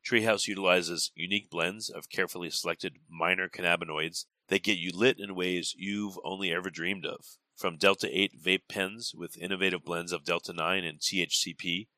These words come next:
to the tastiest H H C infused syrups and hemp flower pre-rolls on the planet, Treehouse has got you covered.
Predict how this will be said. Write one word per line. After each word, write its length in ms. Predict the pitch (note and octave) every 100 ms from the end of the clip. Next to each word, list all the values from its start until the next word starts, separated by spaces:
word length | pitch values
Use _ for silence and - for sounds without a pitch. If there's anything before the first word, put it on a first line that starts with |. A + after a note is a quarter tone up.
| -
to 80 | -
the 100 | F2
tastiest 800 | - A2 G#2+ - C3+ A#2 - -
H 200 | F#2+ G2+
H 140 | A2+ F#2+
C 480 | - G#2+ G#2 G#2+ -
infused 460 | F2+ - G2 F2+
syrups 560 | - A2+ A2 C3 - -
and 140 | D#2+
hemp 240 | - G2 -
flower 440 | - G2 G2 F#2 _ -
pre-rolls 560 | B2 B2 G2+ D#2 D#2+ E2+
on 60 |
the 100 | E2
planet, 360 | - G#2 F#2 - _ _
Treehouse 500 | - B2 A2 G2+ F#2 -
has 140 | E2+ F2
got 200 | F2 C#2
you 100 | C#2+
covered. 320 | G2+ E2+